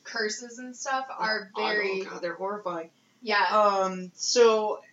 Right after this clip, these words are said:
Speaker 2: I'd be, I'd
Speaker 1: I
Speaker 2: be down
Speaker 1: like
Speaker 2: to play
Speaker 1: it.
Speaker 2: this, and I've seen a li-, like, a skosh of, of footage where, like, a giant, you're, you're walking around this thing, and, like, a giant hand comes out at one point, and then there's, you know, always the lady that shows up and,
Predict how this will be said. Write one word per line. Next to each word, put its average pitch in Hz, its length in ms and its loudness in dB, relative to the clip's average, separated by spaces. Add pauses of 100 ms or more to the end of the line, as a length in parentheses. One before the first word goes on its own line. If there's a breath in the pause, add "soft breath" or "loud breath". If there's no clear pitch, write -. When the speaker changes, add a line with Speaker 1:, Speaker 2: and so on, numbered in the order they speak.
Speaker 2:
I'd 220 160 0
be, 254 320 -6
I'd 208 80 -2
Speaker 1:
I - 60 -4
Speaker 2:
be 254 60 -4
down 285 40 0
Speaker 1:
like 269 120 4
Speaker 2:
to 233 100 -4
play 247 100 6
Speaker 1:
it. 233 60 8
Speaker 2:
this, 226 200 4
and 208 60 -6
I've 185 60 -10
seen 247 180 -2
a 220 80 -2
li-, 214 460 -8
like, 202 160 -6
a - 20 -4
skosh - 1040 -2
of, 233 420 -6
of 233 220 0
footage 269 400 -6
where, 208 140 -6
like, 175 160 -2
a 160 180 -6
giant, 214 540 -6
you're, 190 320 -8
you're 185 140 -12
walking 208 340 -6
around 202 160 -6
this 180 160 -10
thing, 196 180 -8
and, 185 60 -8
like, 165 140 -10
a 156 60 -6
giant 180 380 -8
hand 196 400 -10
comes 208 260 -6
out 208 180 0
at 190 100 -4
one 208 140 -10
point, 208 480 -8
and 190 80 -14
then 180 160 -10
there's, 185 300 -10
you 190 100 -14
know, 170 140 -8
always 165 300 -6
the 170 140 -12
lady 160 260 -8
that 156 160 -6
shows 160 260 -8
up 156 220 -10
and, 156 140 -14